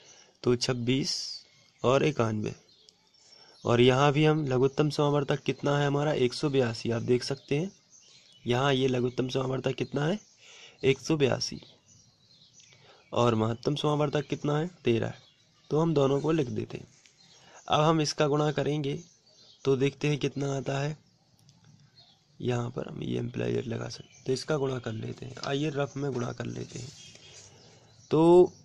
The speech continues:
छब्बीस गुणित इक्यानवे, सबसे पहले एक का गुणा करेंगे तो छब्बीस ही आएगा,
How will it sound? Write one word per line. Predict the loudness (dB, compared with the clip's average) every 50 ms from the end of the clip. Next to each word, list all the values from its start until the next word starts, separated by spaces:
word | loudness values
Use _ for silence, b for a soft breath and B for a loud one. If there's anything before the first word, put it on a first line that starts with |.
| -20 -8 -4
छब्बीस | -2 0 0 -2 0 0 2 2 4 2
गुणित | 4 4 4 4 4 4
इक्यानवे, | 2 0 0 -2 -2 -2 -6 -8 -8 -10 -12 -16 -20 _ -20 _ _ _ -20 _ -20 -20 -20 _ -20 _ -20 -20 B B B B B B B B
सबसे | -2 -2 0 0 2
पहले | 4 6 6 6 6 4
एक | 4 2 0 4
का | 4 4 6
गुणा | 6 4 2 2
करेंगे | 0 0 0 2 0 0 0
तो | -2 -2
छब्बीस | -2 -2 -2 -2 -2 -2 -2 -2 0
ही | 0 0
आएगा, | 0 0 -2 -2 -4 -6